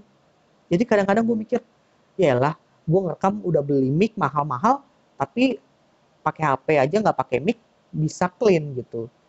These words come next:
Jadi kayak sia-sia sih. Tapi balik lagi ya kepada kalian ya. Selain dari segi device-nya ya, dari segi proses pembuatan kontennya itu, dari merekam dan mengeditnya itu bisa dibilang tergolong ringan juga.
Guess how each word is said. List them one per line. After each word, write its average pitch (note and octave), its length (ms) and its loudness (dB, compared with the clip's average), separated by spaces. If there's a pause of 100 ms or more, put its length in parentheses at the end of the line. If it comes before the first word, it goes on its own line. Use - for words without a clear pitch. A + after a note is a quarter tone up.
(260)
Jadi C#3+ 80 -6
kayak C3+ 240 0
sia-sia D#3 480 -4
sih. C#3+ 200 -16 (640)
Tapi E3+ 400 0 (760)
balik B2 240 0
lagi C3+ 240 2
ya - 40 -2
kepada A#2 240 -2
kalian B2+ 360 2
ya. A2 240 -8 (1160)
Selain D4 480 2
dari G#3+ 320 4
segi E3+ 240 0
device-nya E3 600 0
ya, C3+ 200 2
dari C#3 320 0
segi C3+ 720 -4
proses D#3+ 560 -2
pembuatan C3+ 560 -2
kontennya B2+ 480 0
itu, G#3+ 320 0
dari C#3+ 320 0
merekam G3 480 -4 (400)
dan F3 240 2
mengeditnya D#3+ 560 0
itu B3 80 -4
bisa F#3 240 -2
dibilang D3 400 -6
tergolong B2 400 -6
ringan B2 240 -8
juga. D#3 320 -6